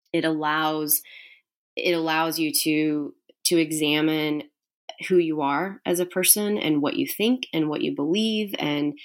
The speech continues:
um, and, and writing does that in general. And so then writing about, about grief as well. And, and that, that question, as I was, was writing this, the,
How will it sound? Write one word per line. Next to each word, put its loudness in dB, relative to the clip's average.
um, 0
and, 2
and 0
writing 0
does -2
that -2
in 2
general. 0
And 2
so 2
then 0
writing 0
about, -2
about 2
grief 0
as 0
well. 0
And, 2
and 2
that, 0
that 0
question, 2
as 2
I 2
was, 0
was 0
writing 0
this, 0
the, -2